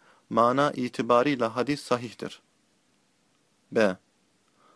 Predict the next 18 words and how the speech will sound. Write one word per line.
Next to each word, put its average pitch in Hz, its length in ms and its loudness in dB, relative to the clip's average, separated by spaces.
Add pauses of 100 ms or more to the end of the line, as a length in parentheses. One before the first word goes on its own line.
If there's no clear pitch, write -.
(200)
Kur'an-ı 147 440 2
Hakîm'in 151 640 0
birçok 160 380 -2
ayetlerinde 117 760 0 (500)
ulul 156 280 2
elbaptan 127 800 0
bahis 139 340 -2
buyrulmuştur. 127 680 -2 (1160)
وَمَا 143 320 4
يَذَّكَّرُ 127 840 0
اِلَّا 143 400 2
اُلُوا 131 400 0
الْاَلْبَابِ. 113 560 2 (1160)
Bunları 135 500 4 (320)
nefsin 127 440 0
telkininden 131 720 0
kurtulmuş 135 640 -2
olan 135 380 2